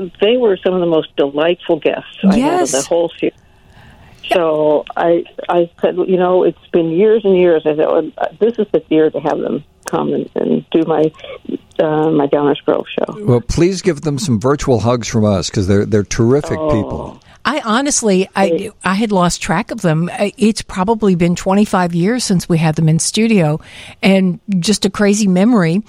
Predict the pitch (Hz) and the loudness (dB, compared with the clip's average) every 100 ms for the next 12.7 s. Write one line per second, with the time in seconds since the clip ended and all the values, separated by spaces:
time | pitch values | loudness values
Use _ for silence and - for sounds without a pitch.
0 | - - - 208 190 202 233 226 220 185 | -12 -20 -2 2 4 2 0 -2 -2 -4
1 | - 196 254 262 190 - 180 175 175 170 | -2 -2 -2 -2 -2 0 0 2 2 2
2 | 160 175 175 165 320 - 247 - - 226 | 0 0 2 2 0 0 -2 -2 -2 0
3 | 214 196 220 208 202 175 190 208 277 214 | 2 0 2 4 4 2 2 2 0 0
4 | 170 190 175 185 226 165 160 156 151 156 | 0 0 0 2 2 2 0 0 2 2
5 | 175 294 - - - - - 220 214 202 | 2 -2 -8 -20 -20 -10 -2 0 0 0
6 | 190 175 165 160 _ _ _ - _ _ | 0 0 -2 -6 _ _ _ -16 _ _
7 | _ _ - 208 196 180 - - - - | _ _ -6 0 2 0 -4 -14 -20 -20
8 | - - _ - - - 285 349 233 208 | -20 -20 _ -10 -4 0 0 2 0 0
9 | 214 190 - 196 185 151 196 247 285 269 | 0 -2 0 0 0 2 2 2 0 -2
10 | - 214 - 226 202 220 277 - 175 180 | 0 -2 -2 -4 -4 -2 -4 0 0 0
11 | - - - - - _ _ - - - | -2 -14 -20 -20 -20 _ _ -14 -12 -14
12 | - 208 196 185 185 185 | -8 0 2 2 2 0